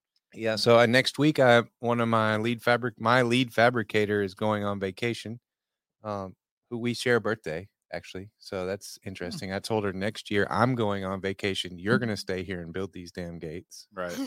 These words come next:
Speaker 2: <laughs>
Speaker 1: Um, so I'll
Speaker 2: Wait,
Speaker 1: be
Speaker 2: your
Speaker 1: tak-
Speaker 2: birthday's next week?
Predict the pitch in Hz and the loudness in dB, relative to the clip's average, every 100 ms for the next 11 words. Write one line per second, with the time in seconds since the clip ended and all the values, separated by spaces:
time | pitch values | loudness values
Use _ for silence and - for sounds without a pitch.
0 | 240 - - 285 - 415 - 294 101 95 | -6 -6 -2 -2 0 -2 -2 -4 -2 -2
1 | 92 92 92 _ _ _ _ _ _ _ | -4 -8 -12 _ _ _ _ _ _ _
2 | _ - 104 82 104 131 135 113 123 120 | _ -2 2 6 6 6 4 4 2 2
3 | 139 139 151 143 - 156 | -4 -8 -8 -14 -12 -14